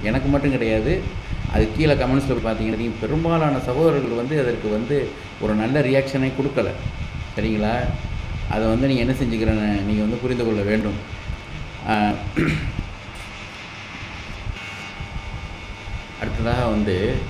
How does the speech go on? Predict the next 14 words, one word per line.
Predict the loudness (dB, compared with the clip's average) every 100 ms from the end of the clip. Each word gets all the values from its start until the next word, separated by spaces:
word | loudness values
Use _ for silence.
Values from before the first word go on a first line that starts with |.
| -6 -8 -4 -4 -4 -6 -8 -8 -8
இந்த | -4 -2
அரசியல் | 2 0 2 0 2
தலைவர்களுக்கு | 2 4 4 2 2
நாம் | 2 2
வைக்கக்கூடிய | 0 0 0 0 2 2 0 -4 -8 -8
ஒரு | -4 0
மிக | 2 2
முக்கியமான | 2 0 2 2 0
விஷயம் | 0 0 2
என்னன்னு | 0 0
சொன்னா, | 0 2 0 0 -4 -10 -10 -2
தயவு | 0 2 2
செய்து | 0 2 2 0 -2 -4
முஸ்லிம்களை | -4 0 2 2 2